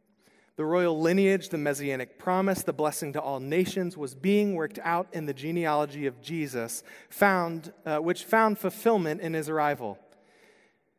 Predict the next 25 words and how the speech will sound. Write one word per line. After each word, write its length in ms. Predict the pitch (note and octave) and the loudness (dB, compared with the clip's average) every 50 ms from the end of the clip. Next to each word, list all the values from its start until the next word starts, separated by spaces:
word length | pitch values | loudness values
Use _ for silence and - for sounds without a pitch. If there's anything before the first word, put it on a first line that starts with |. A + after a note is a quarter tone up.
| _ _ _ _ - | _ _ _ _ -8
It's 160 | - D3 - G3 | -8 0 4 4
all 220 | F3+ F3+ F#3 F#3 | 6 6 4 2
in 60 | F#3 | 2
the 80 | F#3 F3 | 0 -4
family. 480 | F3+ - F#3+ F3+ F3 D#3+ C#3+ C3 C3+ | -2 0 0 2 2 0 0 -2 0
The 100 | C#3 F3 | 0 0
sinners, 560 | E3+ - - - G#3+ G3+ G3+ F3+ D#3 D3 C#3+ - | 0 0 4 4 6 6 6 6 4 2 0 0
the 140 | E3 D#3+ | -2 -2
broken, 460 | C#3+ D3+ F3 F#3+ G3+ G3 - F3 D#3 D#3 | 0 2 2 2 2 2 0 -2 0 0
the 60 | D3 | -2
scandalous, 600 | - - - A3 G#3+ G#3 G3 F#3 E3 C#3+ C#3 - | -2 2 4 4 4 6 4 4 4 2 2 0
the 120 | - F3 D#3 | -4 -4 -4
Jew, 400 | C#3 D3 G3 A3 G#3 F3+ D#3+ C#3+ | -2 -2 0 2 4 2 2 2
the 100 | D3+ D#3 | 0 -4
Gentile, 800 | C#3+ C#3 E3+ G3+ G#3+ G#3 G#3 - F#3 E3 D#3 C#3+ C3 B2+ B2+ - | -2 2 2 2 2 2 2 2 4 4 4 4 2 -2 -4 2
all 320 | F#3 F#3+ G3+ G#3+ A3+ A#3+ A#3 | 4 6 6 6 6 4 2
redeemed 560 | A3 G#3+ G3+ D#3+ F#3 G3 F#3+ F#3 F#3+ F3 D3 | 2 2 0 2 2 2 2 2 0 0 2
by 140 | F3 F3 E3+ | 2 2 2
the 120 | D#3 E3+ | 2 -2
blood 280 | C#3+ F3 F3 F#3 G3 G3+ | -2 4 4 6 6 6
of 140 | G#3 E3 D3+ | 4 0 -2
Jesus 340 | D#3+ F3 E3 D3+ D#3+ D3+ | -4 -4 -2 -2 -2 -4
spilt 400 | - - - - F#3 E3+ F#3 - | -4 -6 -2 0 0 0 0 -4
for 200 | - - - E3+ | -10 -10 -8 -6
you. 280 | D#3+ D3+ C#3 C3 A#2 G#2 | -4 -2 -2 -2 -2 -4